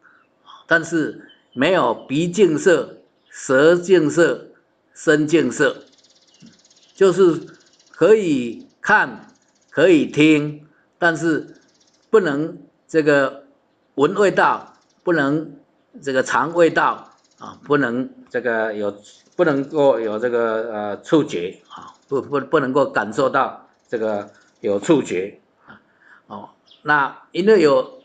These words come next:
眼有耳，所以他们也能够闻法啊。当佛陀到这个天上说法的时候啊，他们是会来，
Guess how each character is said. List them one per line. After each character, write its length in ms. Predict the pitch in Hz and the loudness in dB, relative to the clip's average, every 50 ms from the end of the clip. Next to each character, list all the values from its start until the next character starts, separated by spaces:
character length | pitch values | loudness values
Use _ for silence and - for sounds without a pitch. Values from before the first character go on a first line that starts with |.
| _ | _
眼 280 | 135 131 135 139 131 113 - | -2 0 0 0 0 0 0
有 180 | 139 147 160 175 | 2 2 2 2
耳， 460 | - 120 107 104 110 120 120 117 - _ _ _ _ | 0 0 0 0 0 -2 -4 -8 -14 _ _ _ _
所 260 | _ _ - 117 135 135 | _ _ 0 2 2 2
以 320 | 120 110 110 110 110 110 | 0 -2 -6 -8 -12 -12
他 160 | - 113 117 117 | -8 -6 -6 -4
们 340 | 117 110 110 110 110 110 - - | -4 -6 -8 -8 -12 -16 -14 -12
也 100 | 98 95 | -10 -10
能 160 | 101 104 110 | -8 -6 -4
够 140 | 120 120 110 - | -4 -4 -4 -4
闻 240 | 101 101 113 120 113 | -6 -8 -8 -8 -10
法 300 | - - - - - - - - _ _ - | -12 -10 -8 -8 -8 -10 -12 -18 _ _ -20
啊。 160 | - - - | -20 -18 -10
当 160 | 113 110 113 107 | -8 -8 -6 0
佛 180 | 113 120 143 | 0 2 2
陀 240 | 147 131 123 123 127 127 | 2 2 0 0 0 -2
到 440 | - 143 120 117 117 117 - - _ - - - - - _ _ | -6 -6 -4 -4 -4 -6 -10 -14 _ -20 -20 -20 -20 -20 _ _
这 100 | - 113 | -10 -8
个 420 | 117 113 113 117 113 113 113 110 | -6 -4 -4 -4 -4 -4 -6 -8
天 280 | 107 - - 151 160 156 | -8 -4 -2 -2 0 0
上 200 | 175 165 143 131 | 0 -2 -2 -2
说 220 | - - 139 139 | -2 0 0 0
法 160 | 123 113 107 | 0 0 -2
的 100 | 104 101 | -4 -4
时 120 | 101 113 117 | -4 -2 -2
候 280 | 117 107 - - - _ _ _ _ _ _ | -2 -2 -4 -8 -16 _ _ _ _ _ _
啊， 180 | - - - - - | -20 -20 -20 -10 -6
他 120 | 107 120 | -4 -4
们 280 | 123 117 104 98 98 101 _ _ _ _ _ | -4 -4 -6 -10 -12 -16 _ _ _ _ _
是 420 | _ - 120 104 101 98 101 104 - - - - _ _ _ _ | _ -14 -12 -10 -8 -8 -10 -12 -16 -20 -20 -20 _ _ _ _
会 160 | 123 123 113 | 0 0 0
来， 400 | 98 95 98 101 110 110 - | 0 -2 -2 -4 -6 -8 -10